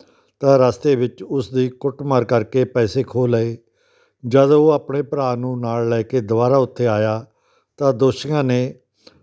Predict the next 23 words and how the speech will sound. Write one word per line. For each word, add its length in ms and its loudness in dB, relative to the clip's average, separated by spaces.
ਦੋਨਾਂ 420 2
ਦੀ 140 0
ਬੁਰੀ 340 0
ਤਰ੍ਹਾਂ 260 0
ਕੁੱਟਮਾਰ 520 -2
ਕਰ 240 -4
ਦਿੱਤੀ 520 -4
ਅਤੇ 200 2
ਤੇਜ਼ 360 0
ਹਥਿਆਰ, 440 0
ਹਥਿਆਰਾਂ 380 2
ਨਾਲ 300 -2
ਜ਼ਖਮੀ 420 -4
ਕਰ 180 0
ਦਿੱਤਾ, 500 -4
ਜਿਨ੍ਹਾਂ 340 2
ਨੂੰ 160 -2
ਤੁਰੰਤ 500 -2
ਹਸਪਤਾਲ 480 2
ਵਿੱਚ 220 -2
ਦਾਖਲ 340 -2
ਕਰਵਾਇਆ 360 0
ਗਿਆ, 320 -4